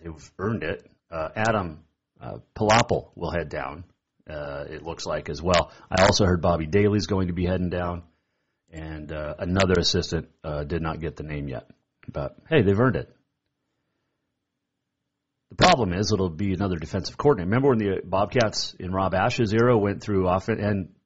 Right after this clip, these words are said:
Jeff Choate went through offensive coordinators like that? Well, now they're <laughs> going through defensive coordinators. Well, that's what happens when you have good defense.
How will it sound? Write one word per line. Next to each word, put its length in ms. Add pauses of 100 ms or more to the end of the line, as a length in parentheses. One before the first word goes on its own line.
(140)
Jeff 200
Choate 300
went 160
through 140
offensive 400
coordinators 480
like 240 (260)
that? 420
Well, 180
now 140
they're 100
<laughs> 120
going 120
through 120
defensive 460
coordinators. 460
Well, 120
that's 140
what 80
happens 280
when 100
you 80
have 80
good 180
defense. 460